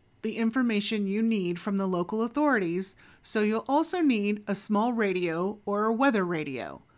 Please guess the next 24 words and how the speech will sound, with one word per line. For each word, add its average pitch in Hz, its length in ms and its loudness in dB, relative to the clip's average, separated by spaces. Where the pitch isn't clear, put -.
Get 233 220 0
one 269 220 4
that 220 120 0
is 196 240 -2
either 196 240 0
battery 196 500 0
operated 233 680 0
or 190 160 0
hand 196 460 -2
cranked. - 600 -6
If 208 160 0
you 202 140 -2
go 214 240 0
the 233 100 -4
battery 254 540 2
operated 160 580 -4
route, 156 400 -4
don't 226 240 4
forget 214 400 -4
to 208 140 -4
include 190 520 -4
extra 170 400 -8
batteries. 180 760 -2
Flashlights 214 880 2